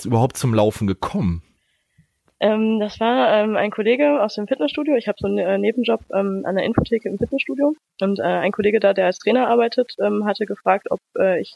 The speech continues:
Speaker 2: Lust hätte, bei Tough Mudder mitzumachen. Und
Speaker 1: Mhm.
Speaker 2: das war im, äh, Januar zweitausendvierzehn.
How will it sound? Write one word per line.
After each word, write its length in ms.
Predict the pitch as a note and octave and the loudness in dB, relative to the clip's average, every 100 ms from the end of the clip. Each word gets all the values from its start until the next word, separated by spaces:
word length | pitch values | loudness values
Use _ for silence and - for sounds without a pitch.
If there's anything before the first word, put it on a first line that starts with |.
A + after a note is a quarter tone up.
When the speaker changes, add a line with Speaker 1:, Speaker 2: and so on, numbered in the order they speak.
| - | -6
Speaker 2:
Lust 280 | G3 A#3 | -4 -2
hätte, 180 | G#3 G3+ | -2 0
bei 120 | F#3+ | 0
Tough 200 | F#3+ F#3+ | 0 -2
Mudder 220 | G3 F#3 D#3+ | -4 -4 -4
mitzumachen. 540 | E3 - E3+ E3+ A#3 - _ _ _ _ _ _ _ _ _ | -6 -6 -4 -2 -4 -8 _ _ _ _ _ _ _ _ _
Und 200 | - F#3 E3 | -2 2 4
Speaker 1:
Mhm. 60 | D#3+ | 4
Speaker 2:
das 380 | F3 C#4 - E4 | 2 0 -6 -2
war 500 | F#3 G#3+ B3 B3+ - | 0 2 2 2 0
im, 500 | G#3 G#3+ G#3+ A3 G#3 | -2 -2 -4 -8 -8
äh, 240 | - F#3+ G3 | -2 2 2
Januar 560 | F#3+ A3+ C4+ B3+ A#3+ A#3+ | 2 4 4 4 4 2
zweitausendvierzehn. 840 | G#3+ G#3+ G#3 G3+ G3 - E3 A#3 | -2 -2 -4 -4 -6 -4 -4 -4